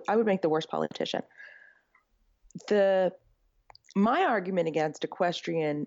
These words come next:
and sailing wouldn't be the cost to the participant. It's a cost to the host city.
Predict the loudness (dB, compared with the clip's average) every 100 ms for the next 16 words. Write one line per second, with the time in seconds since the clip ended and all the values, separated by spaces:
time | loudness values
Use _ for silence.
0 | -4 -4 -2 0 2 2 2 2 2 2
1 | 2 2 0 0 -4 -6 -2 -2 -2 -6
2 | -6 -4 -6 -4 -2 -2 -2 0 0 0
3 | -2 -2 -8 -6 -2 -2 -2 -2 -2 2
4 | 0 0 -2 -2